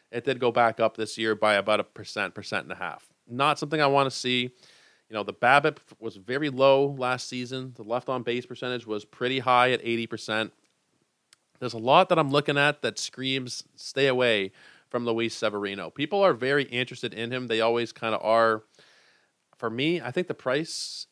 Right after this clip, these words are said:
is a little bit steep going inside the first hundred and ten picks. He is going inside the top one hundred picks, depending on your draft. Ninety-four is his minimum over the last couple of weeks in twelve teamers. I just think there's a lot better value as you go farther down the board. You don't need to be taking a chance on somebody who has missed a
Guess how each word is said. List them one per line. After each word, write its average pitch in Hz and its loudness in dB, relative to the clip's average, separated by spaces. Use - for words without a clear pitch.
is 135 -6
a 143 2
little 160 -4
bit 156 2
steep - -6
going 120 2
inside 139 4
the 123 0
first 123 -2
hundred 123 -2
and 110 -12
ten 113 -4
picks. - -4
He 135 -6
is 127 -6
going 139 -2
inside 165 0
the 131 0
top 135 2
one 117 4
hundred 143 0
picks, - -6
depending 131 -8
on 120 -2
your 107 -4
draft. 110 2
Ninety-four 120 0
is 117 -4
his 104 -8
minimum 120 -2
over 110 -2
the 104 -2
last 104 0
couple 107 -4
of 92 -4
weeks 127 -6
in 107 -14
twelve 127 0
teamers. 151 -8
I 139 -8
just 165 -12
think 180 -6
there's 165 -4
a 139 0
lot 147 0
better 139 2
value 120 4
as 113 -2
you 113 -8
go 117 0
farther 117 4
down 113 -2
the 104 -6
board. 113 -2
You 110 -10
don't 143 -12
need 117 -10
to 120 -8
be 113 -10
taking 113 -8
a 104 -8
chance 110 -6
on 101 -8
somebody 104 -6
who 107 -6
has 110 0
missed 113 -8
a 104 -6